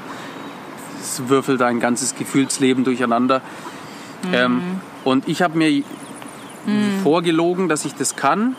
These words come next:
Speaker 1: indem ich gesagt hab, äh, ich konsumiere nur am Wochenende.
Speaker 2: Mhm.
Speaker 1: Und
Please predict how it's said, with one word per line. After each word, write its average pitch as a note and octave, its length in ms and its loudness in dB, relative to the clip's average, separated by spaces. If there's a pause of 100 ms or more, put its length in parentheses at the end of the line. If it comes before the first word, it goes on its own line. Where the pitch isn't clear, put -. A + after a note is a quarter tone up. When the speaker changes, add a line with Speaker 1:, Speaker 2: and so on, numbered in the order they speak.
(180)
Speaker 1:
indem C#3+ 340 4
ich F#3 140 -4
gesagt D3+ 480 0
hab, F3+ 160 2 (240)
äh, D3 400 2
ich - 180 -6
konsumiere C#3 480 4
nur C#3 160 4
am B2 140 0
Wochenende. A#2+ 480 2 (640)
Speaker 2:
Mhm. F#3+ 220 0
Speaker 1:
Und B2+ 220 4